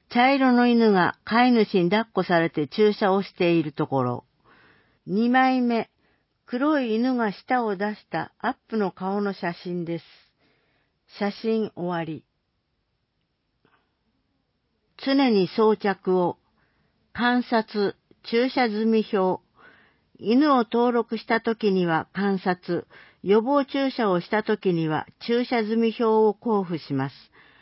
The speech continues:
登録番号が刻まれている観察は、犬が行方不明になった時、迷子札にもなります。飼い犬には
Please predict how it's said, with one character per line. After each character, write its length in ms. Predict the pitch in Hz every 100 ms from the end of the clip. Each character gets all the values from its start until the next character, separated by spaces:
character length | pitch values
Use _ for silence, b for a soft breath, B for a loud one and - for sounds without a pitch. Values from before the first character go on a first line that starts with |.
| b b b _
登 200 | 254 277
録 220 | 269 254 240
番 360 | 254 254 233
号 220 | 202 180
が 220 | 175 180 -
刻 220 | 196 220 240
ま 140 | 240
れ 120 | 240
て 240 | 220 233 220
い 100 | 214
る 160 | 214 -
観 260 | 220 226 214
察 340 | 214 - 208
は、 200 | 202 - B B B B -
犬 280 | 208 254 277
が 160 | 226
行 180 | 185 185
方 280 | - 254 254
不 180 | 247 254
明 240 | 254 233
に 160 | 202 202
な 140 | 214
っ 40 | 220
た 220 | - 180
時、 460 | 170 - 165 143 b b b b
迷 320 | 175 240 254
子 140 | 254 262
札 240 | 247 208
に 80 | 196
も 140 | 190
な 160 | 170 160
り 120 | 156
ま 180 | 151 151
す。 40 | - - b b b b -
飼 240 | 233 262
い 120 | 269
犬 200 | 247 240
に 160 | 214 202
は 220 | 175